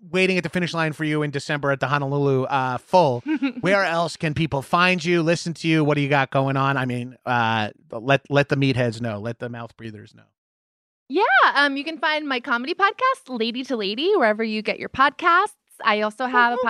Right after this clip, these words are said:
Speaker 2: podcast called Toxic, the Britney Spears Story, which is a limited run docuseries about, um, a bunch of investigative journalism that I did around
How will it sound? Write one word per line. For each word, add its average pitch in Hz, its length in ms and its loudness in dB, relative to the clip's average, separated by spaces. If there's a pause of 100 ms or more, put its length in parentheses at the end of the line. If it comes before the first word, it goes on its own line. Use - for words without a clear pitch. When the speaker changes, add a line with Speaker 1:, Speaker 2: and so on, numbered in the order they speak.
Speaker 2:
podcast 247 300 -2
called 202 240 -6 (640)
Toxic, 302 500 2
the 294 80 -2
Britney 220 400 -2
Spears 254 420 -8
Story, 349 460 -2
which 240 240 -4
is 208 160 -4
a 208 60 -4
limited 208 400 0
run 202 580 0
docuseries 269 840 0
about, 185 500 4
um, 175 280 0
a 175 60 -8
bunch 180 220 -6
of 185 80 -6
investigative 175 540 -4
journalism 262 480 2
that 247 80 2
I 240 80 2
did 247 180 -2
around 180 500 -4